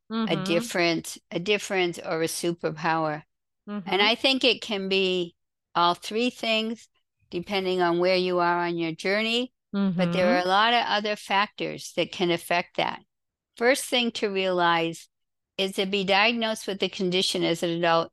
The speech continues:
Speaker 1: you have to have five out of the eighteen symptoms.
Speaker 2: Mm-hmm.
Speaker 1: Some people will only have five.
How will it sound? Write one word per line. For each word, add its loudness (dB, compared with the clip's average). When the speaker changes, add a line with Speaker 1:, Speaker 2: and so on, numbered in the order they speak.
Speaker 1:
you -2
have 0
to -2
have 0
five 2
out 0
of -2
the -2
eighteen -4
symptoms. -6
Speaker 2:
Mm-hmm. -2
Speaker 1:
Some 4
people 0
will 0
only 2
have -2
five. -6